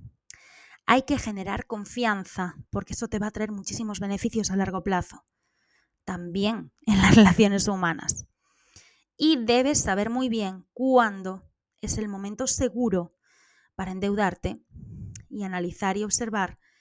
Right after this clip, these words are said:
si tu proyecto es viable. Vamos con más cositas. Seguramente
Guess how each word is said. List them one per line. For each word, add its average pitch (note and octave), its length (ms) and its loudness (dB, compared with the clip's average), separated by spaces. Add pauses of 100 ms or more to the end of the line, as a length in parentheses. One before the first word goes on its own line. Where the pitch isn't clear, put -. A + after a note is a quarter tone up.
(280)
si - 260 -2
tu A#3+ 140 -10
proyecto F#3+ 500 -4
es - 320 0 (140)
viable. F#3 500 -6 (880)
Vamos C#4+ 480 0
con G3+ 200 -10
más G3+ 220 -4
cositas. - 680 -8 (1900)
Seguramente C#4+ 1080 8